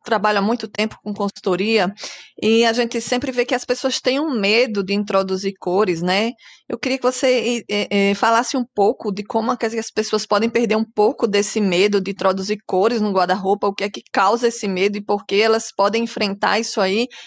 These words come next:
e como introduzir um pouco mais de cores na, na vida delas, como pode usar isso na comunicação delas de uma forma positiva, sem ter esse medo que limita e deixa a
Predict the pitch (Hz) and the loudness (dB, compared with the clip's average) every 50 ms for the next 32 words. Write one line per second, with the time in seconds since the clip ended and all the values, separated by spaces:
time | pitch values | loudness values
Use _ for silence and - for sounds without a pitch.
0 | - - _ - 202 - 240 247 269 254 - 254 254 247 226 240 - 254 247 240 | -20 -10 _ -6 -2 0 0 0 0 0 2 2 2 2 0 -2 -2 -2 -2 0
1 | 240 240 240 - 247 233 220 214 233 220 226 233 226 - - 202 196 208 226 220 | 0 0 0 0 0 0 2 2 2 0 -2 -6 -8 -4 0 2 4 4 4 4
2 | 202 208 202 208 - - 202 202 190 180 180 190 190 185 190 180 180 190 202 214 | 2 0 -4 -6 -6 -2 0 2 2 2 0 0 0 0 0 -2 -4 -4 -4 -2
3 | 196 190 165 175 170 180 202 208 196 185 180 185 - - - - - - _ - | -2 -2 -2 0 2 2 4 4 4 4 2 0 0 -4 -12 -18 -20 -20 _ -6
4 | 214 202 202 208 220 202 196 208 208 - 202 196 190 190 - - 220 208 202 196 | -2 -2 -2 0 0 0 0 0 0 2 2 2 2 0 -4 -6 -4 -2 -2 0
5 | 196 190 185 196 _ - - _ _ _ _ _ _ _ _ _ _ _ _ 220 | -2 -2 -4 -6 _ -20 -20 _ _ _ _ _ _ _ _ _ _ _ _ -2
6 | 240 311 370 - 269 262 262 247 233 240 247 220 220 - - 233 220 202 214 208 | -2 -2 0 0 0 0 0 -2 0 0 0 0 0 0 -2 -2 0 2 2 2
7 | 226 214 254 233 233 - - 233 226 233 220 - 226 226 208 214 - - _ _ | 2 2 2 2 2 2 2 2 2 0 0 2 0 0 0 0 -6 -12 _ _
8 | - 165 165 175 165 160 - - 208 208 208 208 208 196 196 208 208 - - 202 | -12 -10 -8 -6 -6 -8 -2 0 0 0 2 2 2 2 2 2 0 -2 -2 -2
9 | 190 190 190 190 196 190 202 190 - - 202 196 - - _ _ _ _ _ _ | 0 2 4 2 4 2 0 -4 -4 -6 -8 -8 -8 -12 _ _ _ _ _ _
10 | 196 208 208 202 190 185 190 208 214 202 208 202 185 196 190 - 214 | 0 0 2 2 0 0 0 0 0 0 0 0 2 0 0 2 0